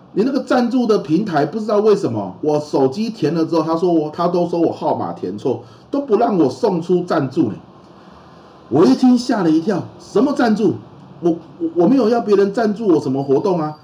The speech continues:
我最近也没有什么课程在拉赞助啊。诶，赞助什么东西啊？我就问他说赞助什么东西，他就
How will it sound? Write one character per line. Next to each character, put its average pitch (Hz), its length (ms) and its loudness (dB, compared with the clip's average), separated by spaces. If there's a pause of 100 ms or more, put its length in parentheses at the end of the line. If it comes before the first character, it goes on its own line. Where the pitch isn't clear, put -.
我 147 140 -2
最 247 200 -2
近 247 160 -2
也 196 120 2
没 175 80 2
有 208 100 0
什 202 100 -4
么 143 120 -2
课 185 280 2
程 143 220 -2
在 180 140 0
拉 165 220 0
赞 165 200 -2
助 156 180 2
啊。 139 180 -4 (360)
诶， 131 80 -2 (920)
赞 226 200 -2
助 214 160 -2
什 139 140 -4
么 113 80 -4
东 123 160 -2
西 113 160 -6
啊？ - 100 -6 (120)
我 110 100 -6
就 147 100 -2
问 180 160 2
他 151 160 -4
说 147 220 -6 (160)
赞 170 180 -4
助 143 160 0
什 101 140 -10
么 87 100 -10
东 87 140 -12
西， - 160 -16 (640)
他 147 100 -10
就 135 220 0